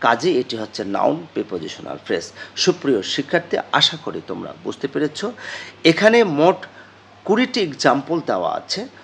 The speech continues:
তোমরা অবশ্যই পুরো ফাইলটি ডেসক্রিপশন বক্স থেকে ডাউনলোড করে নিয়ে পড়ে নেবে। আমি দুই একটি তোমাদের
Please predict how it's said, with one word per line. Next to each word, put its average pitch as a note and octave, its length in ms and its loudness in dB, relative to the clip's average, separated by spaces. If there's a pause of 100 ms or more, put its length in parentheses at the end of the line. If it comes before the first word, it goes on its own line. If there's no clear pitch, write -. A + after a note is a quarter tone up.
(120)
তোমরা C3+ 240 6
অবশ্যই D#3+ 640 2 (280)
পুরো C4+ 200 6
ফাইলটি G2 520 -4
ডেসক্রিপশন C3 540 -6
বক্স - 260 0
থেকে D3 240 -6
ডাউনলোড A#2 380 0 (100)
করে G#2 160 -4
নিয়ে G2+ 260 -8
পড়ে B2 160 2
নেবে। E3 200 2
আমি A2+ 260 -4 (100)
দুই C#3 140 2
একটি E3 360 -6 (160)
তোমাদের F#2+ 400 -8